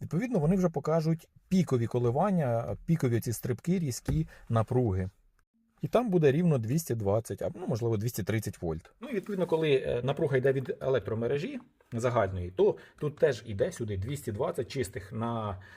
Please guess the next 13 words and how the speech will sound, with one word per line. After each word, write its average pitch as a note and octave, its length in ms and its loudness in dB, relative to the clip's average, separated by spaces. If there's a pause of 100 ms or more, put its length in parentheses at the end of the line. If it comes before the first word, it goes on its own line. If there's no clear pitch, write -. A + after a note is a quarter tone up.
(180)
ем, F2+ 640 -4
правильній F3+ 500 4
так G2+ 160 -2
званій B2 300 -6
синусоїді. G#2+ 640 -2 (960)
Рівній A2 320 -2
синусоїді. F#2+ 600 -6 (340)
А A#2 200 2
тут - 320 0 (360)
видається B2+ 420 0
апроксимована. C#3 640 0
Відповідно, C#3 420 -4
електродвигуни B2 600 -2